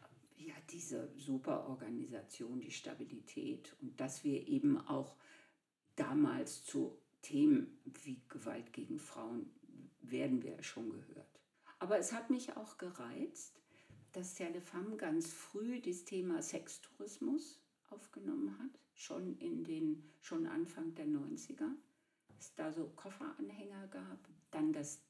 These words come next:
darauf hingewiesen wurde, dass in den entsprechenden Ländern eben Kinder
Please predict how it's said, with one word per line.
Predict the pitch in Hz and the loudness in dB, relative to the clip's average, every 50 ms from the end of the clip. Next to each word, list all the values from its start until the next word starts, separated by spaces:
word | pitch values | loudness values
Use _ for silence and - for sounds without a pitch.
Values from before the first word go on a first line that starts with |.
| - _ - - | -20 _ -18 -12
darauf | - 156 - 143 - | -10 -8 -8 -8 -8
hingewiesen | - - 170 175 175 175 - 160 160 160 - 165 156 160 | -2 0 0 0 0 -2 -4 -6 -6 -2 0 0 0 2
wurde, | 160 160 160 170 156 | 0 -2 -2 -4 -4
dass | 160 147 151 - - | -4 -4 -6 -6 -8
in | - - 160 156 - | -4 0 0 0 2
den | - 147 147 147 143 143 - - - - - - - | 0 0 2 2 2 0 -2 -6 -14 -20 -20 -6 0
entsprechenden | - - - - - - 302 320 - - 320 311 - 156 - | 0 0 0 0 -4 -6 -6 -6 -2 0 2 2 2 2 0
Ländern | - 294 - 147 151 - - 139 151 - - - - - _ _ - - - | -2 2 4 4 6 6 4 2 0 -2 -4 -12 -18 -20 _ _ -20 -10 -6
eben | - - - - | -4 -2 -2 -4
Kinder | - - 302 330 339 - 196 214 269 | 0 2 4 4 4 4 4 2 2